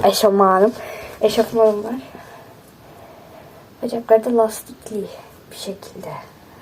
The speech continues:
Şöyle pantolon niye komple gözükmedi? Bu var. Üstüne şöyle bir şey giyeceğim. Ama, hmm.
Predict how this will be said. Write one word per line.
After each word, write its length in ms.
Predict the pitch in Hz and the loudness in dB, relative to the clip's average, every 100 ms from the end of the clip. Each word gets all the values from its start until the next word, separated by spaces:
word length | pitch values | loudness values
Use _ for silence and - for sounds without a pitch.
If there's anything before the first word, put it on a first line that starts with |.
| - - | -20 -8
Şöyle 320 | 185 175 156 - | -4 -4 -8 -10
pantolon 380 | 190 175 196 190 | -10 -6 -4 0
niye 140 | 214 | 0
komple 300 | 214 196 208 | -2 -6 -6
gözükmedi? 540 | 180 180 - 202 196 202 - 202 - - - - - - - - - - | -2 -2 0 0 0 -2 -12 -18 -18 -18 -20 -20 -18 -18 -20 -20 -18 -6
Bu 80 | 269 | -2
var. 280 | 254 240 262 - - - - - - - - - - - - | 0 -2 -6 -12 -18 -20 -20 -20 -20 -20 -20 -20 -20 -20 -8
Üstüne 480 | 262 247 - 269 269 262 | -6 -6 -8 -8 -8 -6
şöyle 180 | 262 240 | -4 -2
bir 60 | 226 | -4
şey 240 | - 226 | -6 -8
giyeceğim. 480 | - 226 - 233 233 - - - - - - - - - - - - - - - - - - - - - - - - | -10 -14 -10 -8 -8 -12 -20 -20 -20 -20 -20 -20 -20 -20 -20 -20 -20 -20 -20 -18 -16 -16 -20 -20 -20 -20 -20 -20 -8
Ama, 160 | 202 185 | -6 -4
hmm. 260 | - 196 | -4 0